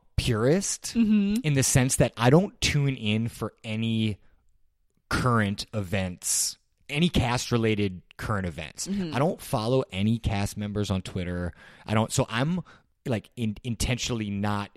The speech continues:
Speaker 1: in tune with what's going on with
Speaker 2: In their, like,
Speaker 1: Scheana
Speaker 2: day-to-day
Speaker 1: and
Speaker 2: lives.
Speaker 1: Shay's relationship. I guess I kinda under-, I, I've, I've
Speaker 2: But you know that they, like, got, they're, like, getting a divorce, right?
Speaker 1: Right. I've, I've,
Speaker 2: Okay.
Speaker 1: I've,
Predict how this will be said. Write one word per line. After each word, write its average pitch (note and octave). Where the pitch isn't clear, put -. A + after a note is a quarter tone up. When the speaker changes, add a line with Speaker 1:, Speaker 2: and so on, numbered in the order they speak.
Speaker 1:
in G#2+
tune G2+
with F#2
what's F#2+
going F#2+
on F#2
with G2
Speaker 2:
In G3
their, F3
like, -
Speaker 1:
Scheana G#2
Speaker 2:
day-to-day G2
Speaker 1:
and A2
Speaker 2:
lives. F2
Speaker 1:
Shay's G2
relationship. F#2
I A2+
guess B2+
I C#3+
kinda A#2+
under-, A2
I, A2
I've, A2
I've -
Speaker 2:
But B3
you C#4+
know C#4
that A#3+
they, G3
like, F3+
got, F3
they're, E3
like, D3
getting D3
a B2
divorce, -
right? C3
Speaker 1:
Right. C3
I've, B2+
I've, C3
Speaker 2:
Okay. D3
Speaker 1:
I've, A2+